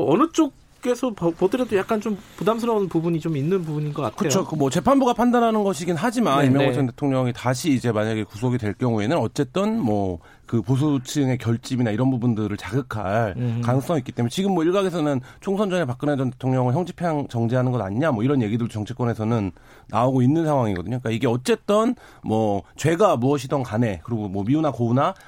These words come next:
Speaker 2: 전직 대통령이라고 하는 위상이 있기 때문에 그 부분에서,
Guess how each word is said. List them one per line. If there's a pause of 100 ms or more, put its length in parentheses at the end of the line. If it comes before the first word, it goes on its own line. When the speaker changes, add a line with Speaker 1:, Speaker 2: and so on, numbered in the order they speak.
Speaker 2:
전직
대통령이라고
하는
위상이
있기
때문에 (320)
그
부분에서,